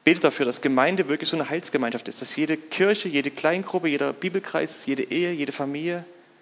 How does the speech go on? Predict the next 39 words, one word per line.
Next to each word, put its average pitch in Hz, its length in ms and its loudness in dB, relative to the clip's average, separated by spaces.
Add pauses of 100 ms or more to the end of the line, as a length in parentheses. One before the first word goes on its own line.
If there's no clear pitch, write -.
(340)
so - 60 -10
eine 135 120 -4
Heilsgemeinschaft 127 640 -2
ist, - 220 -10
wo 135 80 -4
es 127 60 -8
darum 139 260 -2
geht, 196 340 -4
dass - 100 -8
wir 135 60 -2
uns 131 140 -6
gegenseitig 160 540 -6
zu - 120 -6
Jesus 135 300 -4
bringen, 113 260 -12 (560)
dass - 120 -10
wir 135 80 -6
vor 147 120 0
Jesus 151 320 -2
kommen 135 220 -6 (800)
und 127 140 -6
dass - 220 -4
dadurch 160 300 0
die 123 180 -4
Welt 127 240 2
wirklich 131 280 -4
verändert - 400 -6
werden 123 220 0
kann - 180 -10
und 117 160 -8
wird. 127 240 -8 (840)
Und 120 80 -8
ich 127 60 -4
möchte 185 180 8
am 175 60 8
Ende 190 160 8
dafür 170 220 6
beten, 160 420 6 (260)
wer 175 360 4